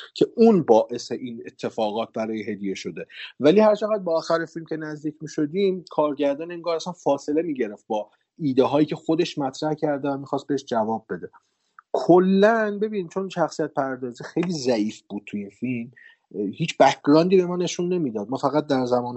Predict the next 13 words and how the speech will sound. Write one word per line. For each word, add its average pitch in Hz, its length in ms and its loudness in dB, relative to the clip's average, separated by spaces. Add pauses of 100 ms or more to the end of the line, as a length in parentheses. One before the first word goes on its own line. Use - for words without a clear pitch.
(160)
حال 143 220 8
داشتیم 107 320 -6
پیش - 280 -16
می‌رفتیم. 92 420 -18 (680)
این 147 120 -6
ش-، - 100 -2
عدم 156 440 2
شخصیت 151 500 -2
پردازیه، 143 720 -2
اون 151 360 -2 (100)
حفره‌های 139 640 -2
توی 139 240 -8
داستان، 135 840 -8